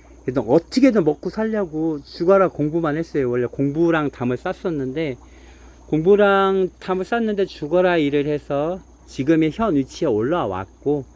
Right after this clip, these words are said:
그 시간 시간 하나하나 아끼면서 이 자리에 광해 꿈동산까지 만들었습니다. 여러분들이 오시면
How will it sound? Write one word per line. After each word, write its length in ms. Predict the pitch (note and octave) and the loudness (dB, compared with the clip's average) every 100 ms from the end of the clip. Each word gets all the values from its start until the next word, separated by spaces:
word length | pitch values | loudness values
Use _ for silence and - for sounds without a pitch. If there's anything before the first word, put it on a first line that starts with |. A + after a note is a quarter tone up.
| - - - - - | -20 -20 -20 -20 -16
그 120 | - D#3+ | -2 -2
시간 340 | - A3+ A3+ | 2 0 2
시간 340 | G#3+ G#3 G3 | 0 -2 0
하나하나 580 | F#3 A#3 A#3+ A3+ G#3 E3 | 0 -2 0 0 -2 -2
아끼면서 600 | A#2 - D3+ C#3+ C3+ D#3 | -6 -4 -2 0 0 -4
이 180 | C#3+ E3 | -4 -4
자리에 380 | D#3+ B2 A#2 A2+ | -4 -8 -4 -6
광해 300 | - G#2+ A#2+ C3 | -6 -6 -4 -4
꿈동산까지 840 | F3+ G3 G#3 F#3+ E3 - C3 C#3 | -2 0 0 -2 -8 -4 -4 -4
만들었습니다. 960 | A2+ G2+ G#2 C3 C#3+ - B2+ B2 A#2+ A#2 - - - - - - - - - - - - - - | -6 -8 -8 -8 -8 -8 -10 -8 -10 -12 -20 -20 -20 -20 -20 -20 -18 -18 -18 -20 -20 -20 -12 0
여러분들이 640 | C#3 F3 G#3+ G3 F#3+ F#3 | 4 6 4 2 4 4
오시면 800 | C3+ - G3 E3 C3 D3 C#3 | 4 0 -2 -2 -2 -4 -6